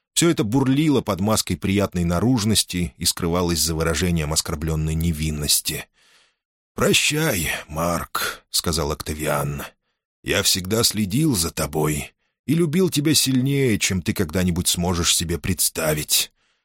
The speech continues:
Марк открыл рот, но не издал ни звука, хотя глаза его полыхнули яростью. «Старик умирает», ясно понял он вдруг. «Всё на это указывает». Марк поднял голову,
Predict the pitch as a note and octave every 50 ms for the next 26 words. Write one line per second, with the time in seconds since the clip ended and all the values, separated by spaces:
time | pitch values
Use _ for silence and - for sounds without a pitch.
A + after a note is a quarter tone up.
0 | _ _ _ _ _ - B2 E3+ F3+ D#3 - E3 D3 - - C#3 C#3+ C#3 C3 B2
1 | A#2 C#3 D3+ D3+ D3 - - - - - _ - F2+ A2 A2 A2 A#2 A#2+ A2 F#2+
2 | F#2+ A#2+ A#2 G#2+ G2+ G#2+ G#2+ F#2+ E2 E2 F2+ A2 A#2 G#2 - - - - - -
3 | _ _ _ - - - E3 C#3+ B2+ C3 B2+ A#2 C3 B2+ A#2 A2 G#2 G2+ F2+ -
4 | F#2 F2+ E2+ - - F2+ F2 E2+ E2+ D#2+ D2+ D#2 D#2+ E2 D#2 D2 C#2+ - - -
5 | - E2 D#2+ C#2+ - - _ _ _ _ _ _ _ - - - G2+ A2+ C3 C3
6 | - - - F#2+ G2 G2 F#2+ F#2+ F2+ F2+ F#2+ F#2+ D2+ B1 B1 _ - - - -
7 | - D2 D2 C#2 C#2 - E2 D#2 D2 - D#2 D2 C#2+ D2 D2+ D#2 D#2 D#2 D#2 C#2+
8 | D2 D2 D2+ D2+ D2+ D2 _ - - - - _ _ _ _ _ _ _ _ -
9 | - - D3 B2+ G2+ F2 D#2 D#2 - D#2 D#2 D2+ - - F#2+ F2+ D#2 - D2 C#2+
10 | C#2 C2+ - - - - - _ _ _ _ _ _ _ - - G#2+ A#2 - -
11 | - - - C3 A2+ A2 A2+ G#2+ G2+ F#2 E2+ G2 C3+ C#3+ C3+ B2 A2+ G#2+ G2+ G2+
12 | F#2+ E2